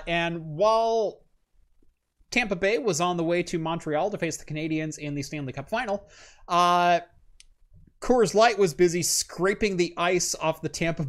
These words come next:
<laughs> Bay's home ice, uh, so they could transport it back to Boulder, Colorado, eh, or Golden, Colorado, excuse me, and, uh, brew, uh,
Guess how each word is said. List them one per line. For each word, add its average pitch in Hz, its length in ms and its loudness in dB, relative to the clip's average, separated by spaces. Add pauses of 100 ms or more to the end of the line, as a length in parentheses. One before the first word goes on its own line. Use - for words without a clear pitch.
(160)
<laughs> - 200 6
Bay's - 540 2 (160)
home 208 300 2 (140)
ice, 175 540 -2 (580)
uh, 156 600 4
so 170 720 4
they 165 160 4
could 170 180 -2
transport 190 540 -2
it 156 140 -8
back 170 240 2
to 170 100 -4
Boulder, 160 300 0
Colorado, 151 800 0 (480)
eh, 165 100 -2
or 147 160 0
Golden, 165 300 2
Colorado, 131 420 -2
excuse 147 300 -2
me, 131 140 -6 (440)
and, 151 400 2
uh, 147 380 4
brew, 180 600 4 (560)
uh, 151 760 2